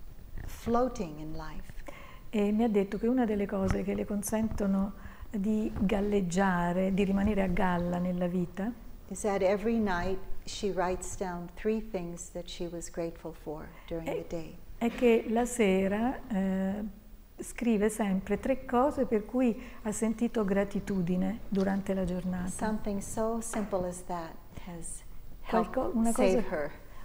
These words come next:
Speaker 2: una cosa così semplice l'ha salvata.
Speaker 1: I'd like to end this section with a poem by Jane Kenyon.
Speaker 2: E vorrei, ehm, chiudere questa parte con una poesia di Jane Kenyon.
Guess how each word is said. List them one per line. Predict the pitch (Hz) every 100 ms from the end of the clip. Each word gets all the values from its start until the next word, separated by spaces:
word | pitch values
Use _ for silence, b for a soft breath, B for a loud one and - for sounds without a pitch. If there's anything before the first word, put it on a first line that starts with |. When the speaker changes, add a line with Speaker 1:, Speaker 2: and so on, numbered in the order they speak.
| B
Speaker 2:
una | 226 233
cosa | 254 247 233
così | 240 214 240
semplice | - 285 285 233 208 202
l'ha | 196 196
salvata. | 185 196 190 180 170 170 190 185 - - - - - - - - - B B B B B B B B B - - -
Speaker 1:
I'd | 185
like | 180 190 190 - -
to | 180 180
end | 196 196 185
this | 226 262 -
section | 196 185 - 190 185
with | 180 175 - - 180
a | 170 165 -
poem | - 190 190 190 160 165 180 - -
by | 175 165 165 165 180 - - - - -
Jane | 202 180 185 180 185
Kenyon. | - 175 165 156 160 - - - -
Speaker 2:
E | 214
vorrei, | 202 208 208 208 208 -
ehm, | 196 190 190 190 190 208 - - - - -
chiudere | 233 214 202
questa | 202 202 208
parte | 226 233 247 - 196
con | 202 196
una | 196 196 190
poesia | 190 208 214 196 240 233
di | 196
Jane | 180 208 208 220
Kenyon. | - 185 180 185 202